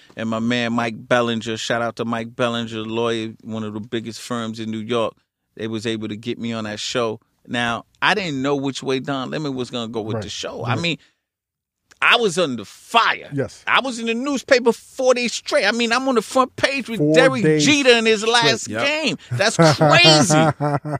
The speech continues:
Speaker 1: So I didn't know what to expect, but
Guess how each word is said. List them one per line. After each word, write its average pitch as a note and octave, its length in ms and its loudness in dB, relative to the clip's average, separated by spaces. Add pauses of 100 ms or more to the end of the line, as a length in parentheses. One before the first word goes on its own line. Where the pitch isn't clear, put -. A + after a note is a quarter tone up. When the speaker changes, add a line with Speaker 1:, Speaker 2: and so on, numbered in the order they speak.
(120)
Speaker 1:
So A3 440 6
I G#3+ 160 6
didn't B3 280 -4
know G3+ 140 2
what F#3+ 280 -2
to G3 120 -2
expect, - 560 -4 (220)
but C#3+ 240 0